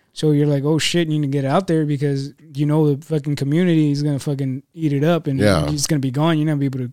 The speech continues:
Speaker 1: fucking get it." So, like, I remember when, I, I don't even know what's still around, the Big River Brewery.
Speaker 2: Oh, yeah.
Speaker 1: When they were around, I mean, they had decent beer. They had awesome beer, but you can never forget it.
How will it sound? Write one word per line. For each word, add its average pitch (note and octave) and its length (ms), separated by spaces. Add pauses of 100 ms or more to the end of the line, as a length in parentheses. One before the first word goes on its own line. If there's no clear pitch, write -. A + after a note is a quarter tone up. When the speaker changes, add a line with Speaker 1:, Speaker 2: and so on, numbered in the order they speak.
Speaker 1:
fucking C3 260
get E3 200
it." - 220 (520)
So, E3 140
like, C#3+ 260
I C#3 220
remember D3+ 720
when, C#3+ 360
I, C#3+ 260
I D3+ 120
don't D#3 120
even D3 100
know C#3+ 120
what's C3+ 180
still D3 180
around, D3 460
the C#3 180
Big D3 220
River D#3 240
Brewery. D#3+ 520 (280)
Speaker 2:
Oh, F2+ 100
yeah. D#2 320
Speaker 1:
When D3+ 140
they D3+ 100
were D#3 260
around, D3 460 (100)
I C#3+ 60
mean, C3+ 560
they C#3 140
had C#3 560
decent D#3+ 320
beer. F3+ 240
They C#3+ 80
had D3 240
awesome C#3+ 280
beer, D#3 280 (680)
but D3 180 (160)
you D3+ 100
can D3+ 120
never C#3 160
forget D#3+ 260
it. - 140